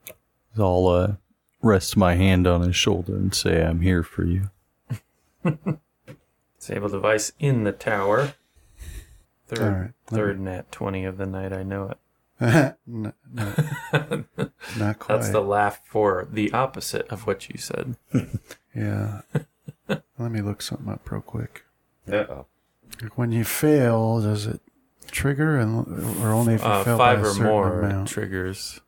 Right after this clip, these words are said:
Speaker 3: Okay.
Speaker 2: I believe. I guess I could double check. Something goes wrong if you fail by five or more. If the device is a trap, you spring it.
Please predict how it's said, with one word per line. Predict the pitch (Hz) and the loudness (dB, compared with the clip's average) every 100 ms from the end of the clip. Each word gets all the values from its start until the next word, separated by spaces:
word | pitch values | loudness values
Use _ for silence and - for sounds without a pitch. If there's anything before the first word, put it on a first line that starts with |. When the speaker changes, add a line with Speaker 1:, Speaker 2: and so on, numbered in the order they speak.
| _ _ _ - | _ _ _ -16
Speaker 3:
Okay. | - 120 101 - _ _ _ - - _ _ _ - | -8 -8 -8 -14 _ _ _ -20 -20 _ _ _ -16
Speaker 2:
I | 98 | -16
believe. | - 104 110 - | -12 -12 -12 -12
I | - | -12
guess | - - - | -10 -10 -14
I | |
could | - - | -18 -18
double | - - - | -16 -14 -16
check. | - 104 - _ _ _ _ _ - | -14 -14 -14 _ _ _ _ _ -12
Something | - 107 107 101 | -8 -6 -4 -2
goes | 95 92 | -2 -2
wrong | 92 92 90 90 | -4 -4 -4 -6
if | - | -10
you | - - | -12 -8
fail | - 104 | -8 -6
by | - - | -8 -8
five | - 113 98 98 - _ _ _ - | -8 -6 -6 -8 -16 _ _ _ -10
or | 110 | -8
more. | 98 95 92 92 90 - | -4 -4 -4 -4 -6 -8
If | - | -12
the | |
device | - 92 - - | -10 -4 -4 -6
is | - | -10
a | - | -14
trap, | - 117 110 - | -6 -6 -6 -10
you | |
spring | - - 139 151 | -12 -2 0 0
it. | 156 - | -2 -10